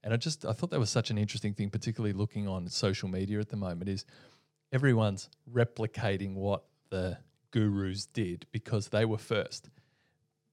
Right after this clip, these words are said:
But to, just because you can replicate the content pacing, the content stream, the, all these sort of things, you're not even in the league of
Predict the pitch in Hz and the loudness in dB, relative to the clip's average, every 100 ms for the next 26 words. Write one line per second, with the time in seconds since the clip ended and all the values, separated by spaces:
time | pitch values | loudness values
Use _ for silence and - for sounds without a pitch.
0 | _ 117 - 110 107 104 - 143 135 135 | _ -4 2 4 4 0 -2 -2 0 -2
1 | - 104 104 101 98 104 104 95 - 107 | -2 -2 -2 -4 0 2 2 -2 -2 0
2 | 92 - - - _ - 92 - - 104 | 0 -2 -16 -20 _ -10 -10 -6 -2 -2
3 | 104 - 95 87 _ _ _ - 107 110 | -4 -6 -6 -10 _ _ _ -2 0 0
4 | - 104 113 104 - 98 - - 90 - | -2 -2 -4 -6 -4 -4 -4 -8 -6 -4
5 | - 117 107 104 98 95 - 120 120 98 | 0 4 4 2 0 -4 0 0 2 0
6 | - 107 101 - 113 - - _ _ _ | 0 0 0 0 -2 -4 -14 _ _ _
7 | _ _ _ _ _ 107 113 160 165 117 | _ _ _ _ _ 0 4 6 6 4
8 | 101 95 92 95 90 - _ 92 90 92 | 2 0 -2 -4 -6 -14 _ -6 -2 0
9 | 101 110 110 98 - 92 87 | 4 6 6 2 -2 -4 -4